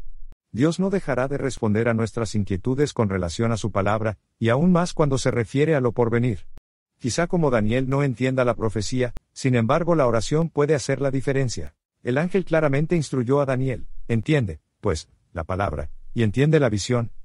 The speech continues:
Daniel nueve veintitrés. ¿Qué palabra y qué visión? Debido a que no se registra ninguna visión en Daniel nueve, el ángel Gabriel debió haber estado hablando de la porción de la visión de Daniel ocho que el profeta no entendió,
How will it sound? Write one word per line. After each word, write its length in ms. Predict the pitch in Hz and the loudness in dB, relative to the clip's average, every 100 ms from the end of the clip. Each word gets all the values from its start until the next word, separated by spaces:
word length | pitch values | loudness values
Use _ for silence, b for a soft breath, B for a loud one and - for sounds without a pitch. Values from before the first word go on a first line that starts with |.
| - | -6
Daniel 380 | 107 101 117 135 | -2 2 2 2
nueve 240 | 131 135 | 2 2
veintitrés. 600 | 135 127 127 117 92 - - - - - _ _ | 2 2 0 -4 -4 -6 -12 -12 -14 -16 _ _
¿Qué 160 | 175 | 0
palabra 420 | 202 151 120 120 | 2 2 0 0
y 60 | 113 | 0
qué 140 | 101 | 0
visión? 480 | 101 98 110 123 190 _ _ _ - - | 0 0 -2 -2 -4 _ _ _ -20 -12
Debido 380 | - 123 147 214 | -2 0 4 2
a 40 | |
que 140 | 185 123 | 2 0
no 140 | 131 | 0
se 100 | 131 | -2
registra 480 | 151 113 131 - 135 | -4 -4 -6 -2 0
ninguna 380 | 117 101 120 131 | 2 2 2 0
visión 340 | 110 104 117 | -2 0 0
en 80 | 117 | 2
Daniel 320 | 104 104 120 | 2 2 0
nueve, 320 | 123 127 127 - - - | 2 0 0 -4 -8 -2
el 140 | 127 | 2
ángel 280 | 170 190 170 | 2 2 2
Gabriel 400 | 143 120 143 160 | 2 2 2 2
debió 320 | 135 117 147 | 2 4 2
haber 200 | 147 139 | 2 0
estado 360 | 127 - 135 135 | 0 0 0 0
hablando 400 | 104 107 120 131 | 0 0 0 0
de 100 | 117 | 0
la 100 | 104 | 0
porción 360 | 101 90 110 | -2 -2 -2
de 80 | 113 | 0
la 120 | 110 | 0
visión 340 | 92 87 107 107 | -2 -2 -2 0
de 80 | |
Daniel 340 | 95 85 98 107 | 0 0 0 0
ocho 260 | 107 - | -2 -4
que 120 | - 95 | -4 -4
el 80 | |
profeta 440 | 82 87 107 107 98 | -4 -4 -4 -2 0
no 160 | 95 | 0
entendió, 540 | 120 127 123 113 123 | 0 0 0 2 0